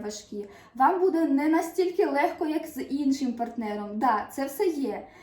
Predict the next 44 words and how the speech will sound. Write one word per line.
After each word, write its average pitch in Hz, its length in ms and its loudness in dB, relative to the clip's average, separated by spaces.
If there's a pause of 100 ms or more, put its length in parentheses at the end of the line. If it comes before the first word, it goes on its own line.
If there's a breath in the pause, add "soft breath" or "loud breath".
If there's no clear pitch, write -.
(160 loud breath)
Є, 285 320 2
знову 339 260 4
ж 339 80 -4
таки, 311 200 -6
навіть 285 320 2
ті 294 160 -6
аркани, 269 480 0
які 269 240 -2
чітко - 300 -4
говорять, 285 460 -2
що - 140 -10
вам 277 180 0
потрібно 285 340 -4
пропрацювати 247 800 -4
ось 233 140 -8
то, 285 280 -2
ось 277 100 -6
то, 247 160 -4
ось 254 160 -6
то. 208 280 -4 (380 loud breath)
Є 262 200 2
аркани, 339 500 6
які 285 220 -4
вам 302 200 0
говорять, 277 400 -2
що - 160 -8
вам, 277 340 0 (320 loud breath)
м, 254 100 -4
не 247 260 0
можна 285 280 4
прив'язуватись 277 800 0
максимально, 262 680 0
потрібно 262 480 -4
трошечки 269 440 -6
відпускати. 247 760 -2
Є 240 140 -2
аркани, 311 440 2
які 269 240 -4
кажуть, 285 300 -6
що 277 100 -6
максимально 262 680 0
потрібно 269 360 -4
давати 247 360 0
любов. 233 440 -2